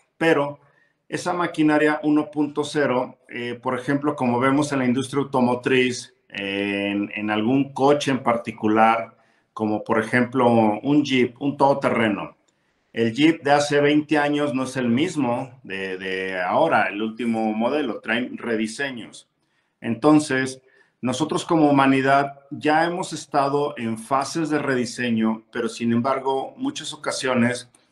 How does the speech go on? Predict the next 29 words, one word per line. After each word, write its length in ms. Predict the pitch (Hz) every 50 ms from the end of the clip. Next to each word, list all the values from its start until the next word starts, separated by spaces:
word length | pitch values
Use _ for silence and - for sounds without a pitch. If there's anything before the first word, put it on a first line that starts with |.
| _ _ _ _ _ -
no 220 | 113 117 127 135
somos 420 | 131 - - 135 131 139 139 139
conscientes 880 | - - - 110 107 101 98 98 - - 123 131 147 165 160 - 104 90
de 80 | 104 104
ese 200 | - - 117 107
rediseño. 680 | 107 95 90 87 - - 92 87 82 78 73 71 - _ _ _ _ _ _ _ _ -
Alguien 640 | - 135 156 175 160 139 135 135 131 131 131 123 - -
nos 260 | 110 110 107 104 - -
dictó 680 | 113 110 - _ _ - 143 143 151 165 185 180 - _ _ _ _ _ _ -
un 240 | 113 120 135 131 -
cambio, 580 | - 139 127 127 127 123 110 98 - - - _ _ -
un 180 | 117 123 123 -
cambio 560 | - 120 135 135 135 135 143 135 135 139 139
en 80 | 131 117
la 160 | 107 98 -
conducta, 800 | - 101 92 90 90 127 147 147 - _ - 135 127 127 127 - 117
un 160 | 127 127 127
cambio 360 | - 127 117 120 113 113 104
en 80 | 101 95
la 120 | 90 90
moral, 580 | 92 92 95 104 120 131 131 131 135 135 123 -
un 160 | 117 120 120 117
cambio 360 | 120 117 113 113 113 113 107
en 80 | 101
la 60 | 98 -
espiritualidad, 960 | - - - 92 82 82 - - 92 87 87 92 101 113 123 123 127 123 120 113
en 60 | 107
las 200 | 98 87 - -
creencias, 800 | - 92 90 98 123 135 131 - - 120 117 113 117 117 -